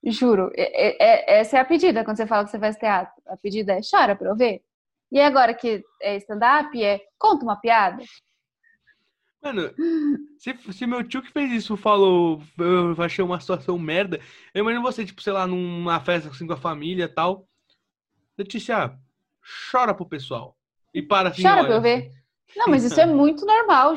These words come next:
Speaker 1: "chora pra eu ver", quando você fala que você é, você é ator ou atriz.
Speaker 2: "Chora pra eu
Speaker 1: É
Speaker 2: ver."
Speaker 1: muito comum. "Chora pra eu ver." <laughs> Muito assim.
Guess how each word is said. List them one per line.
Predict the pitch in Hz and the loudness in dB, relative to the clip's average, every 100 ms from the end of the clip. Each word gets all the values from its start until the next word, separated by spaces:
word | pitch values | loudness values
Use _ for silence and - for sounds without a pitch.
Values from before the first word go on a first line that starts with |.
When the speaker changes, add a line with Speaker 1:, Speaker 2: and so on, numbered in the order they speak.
| - | 0
Speaker 1:
"chora | 285 240 226 | 0 0 -2
pra | 233 | -6
eu | 214 | -4
ver", | 214 | -4
quando | 214 214 | -6 -10
você | 214 | -10
fala | 233 208 | -4 -4
que | - | -4
você | 220 | -4
é, | 202 - _ _ _ _ _ _ _ _ | -4 -4 _ _ _ _ _ _ _ _
você | _ 214 | _ -6
é | 190 196 | -4 -4
ator | 208 226 220 | -6 -8 -4
ou | 214 | -2
atriz. | 208 214 202 185 - - _ _ _ _ - | -2 -4 -8 -10 -12 -20 _ _ _ _ -6
Speaker 2:
"Chora | 190 262 | -6 -6
pra | - - | -8 -4
eu | |
Speaker 1:
É | 214 | 0
Speaker 2:
ver." | 202 | 2
Speaker 1:
muito | - - | 2 2
comum. | 453 403 262 180 - _ - | 4 4 4 2 -8 _ -2
"Chora | - 494 233 | 4 4 4
pra | 208 | 2
eu | 240 | 4
ver." | 247 277 | 2 0
<laughs> | - - - - | -6 -12 -8 -4
Muito | 339 427 | -2 0
assim. | 302 | -2